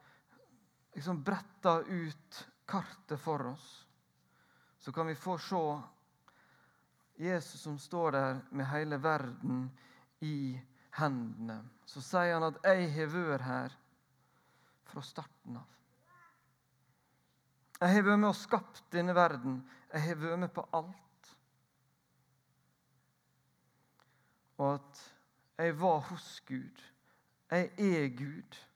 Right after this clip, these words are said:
Vi er en. Vi er to.» Det var viktig for Johannes å få fram. Og han kom til jord som et menneske. Gud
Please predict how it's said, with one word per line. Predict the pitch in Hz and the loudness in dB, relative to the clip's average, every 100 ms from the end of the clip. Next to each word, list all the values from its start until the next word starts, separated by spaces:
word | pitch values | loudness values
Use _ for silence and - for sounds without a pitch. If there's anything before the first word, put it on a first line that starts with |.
| _ _ _ _ _ _ _ _ _ _ _ _ _ _ _ _ _ _ _ _ _ _ _ _ _ | _ _ _ _ _ _ _ _ _ _ _ _ _ _ _ _ _ _ _ _ _ _ _ _ _
Vi | 131 143 | -6 -4
er | 143 147 135 | -4 -4 -4
en. | 147 - 170 - _ _ _ _ - | -6 -10 -16 -20 _ _ _ _ -12
Vi | 139 139 | -6 -6
er | 135 | -6
to.» | - 143 - _ _ _ _ _ _ _ _ _ _ _ _ _ _ _ _ _ _ _ _ _ _ _ _ _ _ _ _ _ _ _ - | -12 -14 -14 _ _ _ _ _ _ _ _ _ _ _ _ _ _ _ _ _ _ _ _ _ _ _ _ _ _ _ _ _ _ _ -2
Det | 160 | 0
var | 160 147 | 2 0
viktig | 143 - - 180 | -6 -10 -4 -4
for | - 135 139 - | -2 -4 -4 -6
Johannes | 143 135 151 131 127 - | -6 -4 -4 -4 -6 -10
å | |
få | 127 - 131 131 | -14 -10 -10 -10
fram. | - - - _ _ - - - - - - | -14 -16 -16 _ _ -20 -20 -20 -20 -8 -2
Og | |
han | 143 220 214 | 4 4 4
kom | - 226 233 220 - - - _ - | 6 6 6 2 -4 -18 -20 _ -10
til | - 185 180 | -2 0 2
jord | 196 160 160 | 2 0 -6
som | 156 175 | -6 -4
et | 156 | -2
menneske. | 143 156 165 175 160 - 143 | 0 0 0 -2 -4 -6 -6
Gud | 143 143 240 220 | -4 2 4 4